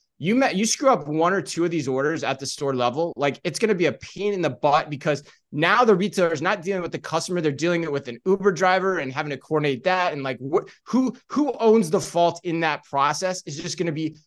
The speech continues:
a customer service nightmare whenever it happens. And so the retailers are not gonna wanna do this. And I would, I would imagine actually in the future, if Uber tries to do this, this kind of feels like how Uber got started too. Like, we're just gonna do what we wanna do and not tell everyone potentially. I have no idea if that's what's at play here,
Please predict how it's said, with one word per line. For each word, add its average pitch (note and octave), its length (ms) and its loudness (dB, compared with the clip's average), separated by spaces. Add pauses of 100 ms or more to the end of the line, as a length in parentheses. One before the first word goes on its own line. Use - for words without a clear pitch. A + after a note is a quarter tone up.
a C#3+ 80 -4
customer F#3+ 540 0
service D3+ 560 -2
nightmare D3 580 2
whenever C#3+ 380 0
it B2 80 -6
happens. A#2+ 480 -4
And A#2+ 100 -12
so - 200 -4 (220)
the D#3+ 100 -2
retailers A#3+ 440 4
are D#3 60 2
not D#3 340 0
gonna D#3+ 160 -2
wanna C#3+ 240 -2
do F3+ 160 -2
this. D3 180 -2
And D#3 120 -4
I G3 100 6
would, F#3 340 2
I F3 140 4
would A3+ 140 4
imagine E3 480 0
actually C#3+ 400 -8 (120)
in F3+ 140 2
the D#3 100 4
future, D#3+ 360 -2
if C3+ 180 -2
Uber E3+ 220 2
tries D3+ 440 0
to C#3 80 -8
do C#3 160 -4
this, G3+ 180 0 (320)
this B3 100 -2
kind G4+ 180 2
of - 60 0
feels A3+ 180 2
like A3 100 4
how F#3 200 2
Uber F#3+ 180 4
got D#3+ 220 2
started F3 420 0
too. G#3+ 220 -4
Like, F#3 220 -2 (160)
we're G3+ 100 -2
just - 160 -6
gonna B3+ 100 0
do F3 200 0
what G3+ 200 6
we F3+ 100 2
wanna F#3 260 2
do E3 340 0
and D3+ 80 -4
not E3 200 -4
tell D#3+ 260 -2
everyone A3 440 0
potentially. A#3 520 -6
I F#3 120 4
have G3 140 6
no F3 200 2
idea E3+ 260 2
if F3+ 80 -4
that's E3+ 220 0
what's E3+ 140 -8
at D#3 120 -4
play F#3+ 120 0
here, A3+ 160 0